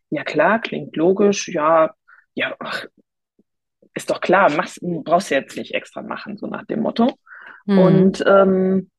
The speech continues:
Speaker 1: als ich sie dann aber wirklich gemacht habe, weil wir uns ja in den Q and As auch dazu ausgetauscht haben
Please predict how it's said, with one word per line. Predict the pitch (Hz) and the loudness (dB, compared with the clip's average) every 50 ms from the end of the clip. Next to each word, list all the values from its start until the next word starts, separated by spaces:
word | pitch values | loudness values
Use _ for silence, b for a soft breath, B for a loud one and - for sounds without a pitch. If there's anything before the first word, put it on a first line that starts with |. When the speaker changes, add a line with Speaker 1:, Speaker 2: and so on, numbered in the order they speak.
| _ _ _ _ | _ _ _ _
Speaker 1:
als | - 185 196 - | 0 0 2 2
ich | 277 233 - | 0 0 0
sie | - 214 202 | -2 -4 0
dann | 196 202 202 202 202 196 180 - _ _ _ _ _ | 2 2 2 2 0 -2 -6 -10 _ _ _ _ _
aber | - 180 185 180 175 175 170 | -6 -2 0 2 2 2 0
wirklich | 185 208 202 226 208 - | -2 -4 -4 -6 -8 -8
gemacht | - 180 196 208 247 466 - - - - - | -8 -6 -4 -2 -2 -4 -4 -8 -14 -10 -6
habe, | - 202 185 185 190 196 214 226 220 214 | -2 -2 0 0 0 0 0 -2 -2 -2
weil | 196 180 180 175 180 | 0 0 0 -2 -2
wir | 185 180 175 | -2 -4 -4
uns | 175 180 - | -4 -6 -6
ja | - 185 | -6 -6
in | 190 180 | -6 -6
den | 175 180 | -8 -10
Q | 175 - - 190 180 | -10 -8 -6 -4 -4
and | 175 170 - | -4 -4 -4
As | - 165 165 - | -4 -4 -2 -2
auch | - - - - | -4 -6 -4 -4
dazu | - - - - - | -6 -6 -4 0 2
ausgetauscht | - 262 403 - - 247 - - 220 202 202 202 - - - | 2 2 0 0 -4 -6 -2 0 2 2 2 2 -2 -4 -4
haben | 208 202 208 214 226 233 233 | -2 0 0 0 -2 -4 -6